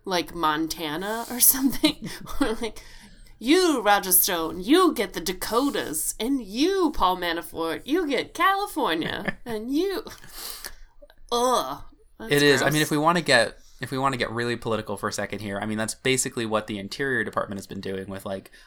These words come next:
Speaker 2: auctioning off huge chunks of public land to companies for resource exploitation.
Speaker 1: Was that Zinke?
Speaker 2: Yep.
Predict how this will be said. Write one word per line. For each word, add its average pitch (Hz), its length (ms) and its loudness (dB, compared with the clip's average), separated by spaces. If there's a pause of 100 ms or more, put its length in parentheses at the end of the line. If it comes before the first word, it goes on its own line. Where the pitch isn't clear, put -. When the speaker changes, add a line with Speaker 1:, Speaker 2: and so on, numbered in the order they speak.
(200)
Speaker 2:
auctioning 107 440 4
off 98 320 0 (200)
huge 107 340 -6
chunks 101 280 -2
of 107 80 -10
public 98 340 -2
land 98 440 -6
to - 100 -10
companies 98 500 -8
for 101 160 -6
resource 110 500 -2
exploitation. - 840 -6 (340)
Speaker 1:
Was 208 160 -6
that 220 180 0
Zinke? 208 360 -4
Speaker 2:
Yep. 277 120 2